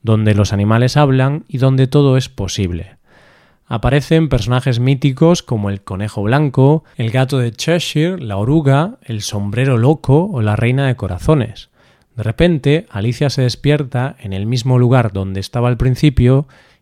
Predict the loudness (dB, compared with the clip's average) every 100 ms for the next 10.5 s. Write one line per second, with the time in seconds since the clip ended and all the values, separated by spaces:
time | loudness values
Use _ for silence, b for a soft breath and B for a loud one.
0 | _ -6 0 0 2 4 2 2 0 -2
1 | _ -6 -4 -4 -2 0 4 4 2 -2
2 | _ -8 -2 -2 -2 -2 -6 -2 -2 -2
3 | -6 b b b b b b -4 0 2
4 | 4 2 2 0 0 -2 -2 2 4 4
5 | 2 0 2 4 6 6 4 2 0 2
6 | 2 0 0 -2 0 -4 -6 -10 -6 -4
7 | 0 2 0 -6 -18 _ b b b b
8 | b 4 6 6 6 2 2 0 4 4
9 | 4 4 2 2 0 0 0 -4 -6 -4
10 | -2 2 2 2